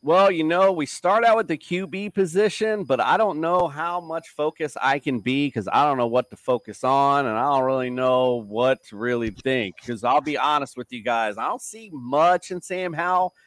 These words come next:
I mean, is he even gonna be the starter? Is Jacoby Brissett gonna, gonna take over at some point? I mean, he's, he was, when he came in, he was functional last year, but he was not over the moon.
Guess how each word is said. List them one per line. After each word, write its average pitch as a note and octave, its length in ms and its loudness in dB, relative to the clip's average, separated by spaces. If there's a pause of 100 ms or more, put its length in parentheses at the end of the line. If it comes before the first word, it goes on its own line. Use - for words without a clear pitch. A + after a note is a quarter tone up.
(140)
I C3+ 120 0
mean, C3+ 520 -6 (480)
is D3 160 -2
he D3+ 80 -6
even D#3+ 340 -4
gonna D#3+ 240 -2
be C3+ 300 -4
the F#3+ 100 -6
starter? A#3 600 -4
Is C3 220 -6
Jacoby B2+ 460 -6
Brissett D#3 580 -4
gonna, A#3+ 280 -6 (320)
gonna A3+ 180 -4
take A3+ 300 -6
over A3+ 300 0
at A3 140 -8
some A3 220 -6
point? G#3+ 460 -4 (280)
I D3 120 0
mean, D3+ 180 -4
he's, C#3 220 -6
he B2 240 -6
was, A#2+ 380 -4
when B2 120 -6
he A#2 80 -6
came G3+ 400 -6
in, F#3 300 -2
he D#3+ 140 -10
was E3 180 -8
functional D#3+ 800 -2 (180)
last C3 420 0
year, B2 300 -2
but B2 240 0
he A#2+ 120 -8
was A#2 220 -4
not D3 440 -2 (300)
over E3+ 320 -6
the F3 120 -12
moon. D#3+ 540 -4